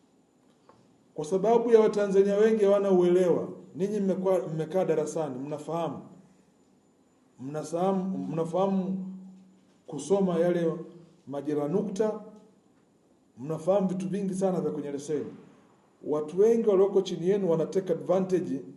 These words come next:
ya kutokuwatendea si vyema wananchi wetu na kusababisha migogoro ambayo haina sababu. Naomba niseme tena hapa leo na nieleweke vizuri kabisa. Kumekuwepo na utaratibu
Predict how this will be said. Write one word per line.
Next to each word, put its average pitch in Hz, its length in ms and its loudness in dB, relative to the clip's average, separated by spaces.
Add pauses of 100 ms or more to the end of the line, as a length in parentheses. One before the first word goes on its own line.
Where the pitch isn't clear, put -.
(420)
ya 131 100 -6
kutokuwatendea 151 960 0 (960)
si - 320 -6
vyema 160 420 2
wananchi 135 540 -2
wetu 156 260 -2 (100)
na 143 80 -10
kusababisha 185 420 -6
migogoro 175 360 4
ambayo 165 220 -2
haina 160 240 -4
sababu. 127 400 -4 (3500)
Naomba 156 220 -2
niseme 147 320 -4
tena 147 240 0
hapa 147 240 0
leo 131 240 0 (240)
na 135 200 -2
nieleweke 135 360 0
vizuri 135 260 -4
kabisa. 143 460 -6 (800)
Kumekuwepo 160 420 -2
na 160 80 0
utaratibu 147 680 -4